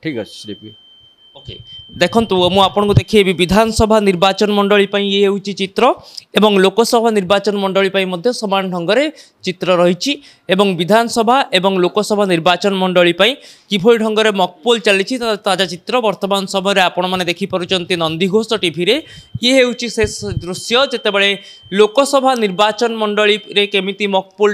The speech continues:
Speaker 2: ଟେଷ୍ଟିଂ କରାଯାଉଛି, ତାର ଚିତ୍ର ମଧ୍ୟ ଆପଣଙ୍କ ସାମ୍ନାରେ ରହିଛି। ପ୍ରାୟ ସକାଳ ପାଞ୍ଚଟା ପଇଁଚାଳିଶ ସମୟରୁ ଏହି ମକପୋଲ ଟେଷ୍ଟିଂ ଆରମ୍ଭ ହୋଇଛି ଏବଂ ଆଉ କିଛି ସମୟ ଭିତରେ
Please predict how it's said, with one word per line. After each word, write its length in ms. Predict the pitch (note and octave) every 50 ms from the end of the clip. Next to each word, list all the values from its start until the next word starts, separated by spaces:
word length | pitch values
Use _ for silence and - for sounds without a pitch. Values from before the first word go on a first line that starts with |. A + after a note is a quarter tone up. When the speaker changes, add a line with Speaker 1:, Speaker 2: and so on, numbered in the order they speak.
| F#3+ -
Speaker 2:
ଟେଷ୍ଟିଂ 340 | G3 F3+ - - A#3+ A#3 A#3 G#3+
କରାଯାଉଛି, 540 | A3+ A#3 G#3+ G#3+ G3 G3+ G3+ G3 G3+ - B3+
ତାର 180 | - A3+ G#3+ G3+ G3+
ଚିତ୍ର 260 | - G3 - - F#3+ G3+
ମଧ୍ୟ 240 | F3+ F#3+ F3 E3+ G3+
ଆପଣଙ୍କ 420 | F#3 F3 E3+ - F#3+ F#3+ G3 F3+ G3
ସାମ୍ନାରେ 440 | F#3 - F#3 F3 E3+ F3+ F3+ F3+ F3 D#3+
ରହିଛି। 400 | D3+ D#3+ E3+ F3+ F3 - C4 C#4+ D4+ C#4+ - - - - _ _ _ _ _ _ _ _ _ - - - - _ _
ପ୍ରାୟ 260 | _ G#3 G#3 G#3+ A3 A3+ A3+
ସକାଳ 360 | - - G3+ G3 - G#3+ G#3 G#3 G3+
ପାଞ୍ଚଟା 440 | - G3 F#3 F#3 - G#3 G3+ G#3 G3
ପଇଁଚାଳିଶ 500 | F#3+ - G3 G#3 G#3 G3 B3+ B3+ C4+ B3+ C4 -
ସମୟରୁ 440 | - G#3+ G3+ G3+ G#3 G3+ G3+ A#3+ C#4+ E4+ - - - _ _ _
ଏହି 180 | - F#3 G#3+ A3
ମକପୋଲ 420 | G#3 G3 F#3+ F#3 F#3+ - G#3 A3 A3 G#3+
ଟେଷ୍ଟିଂ 400 | A3 G#3 G3 - - - A3 G3 F#3+ F#3
ଆରମ୍ଭ 260 | F3+ F3 G#3 G3+ G3+
ହୋଇଛି 360 | A3+ A3 G3+ G3+ F#3+ - - A#3+ A3+
ଏବଂ 180 | A3 F#3 G#3 G3+ G3
ଆଉ 140 | F#3 F#3+ F#3+ F#3+ F3+ E3 _ - - _ _ _
କିଛି 240 | - A3+ A3+ C4+ C4+
ସମୟ 320 | B3+ B3+ B3 A#3 A#3 A#3 A3+ A3 A3+ - _ _ _
ଭିତରେ 380 | D#3+ G3+ G3 - A3+ A3 F#3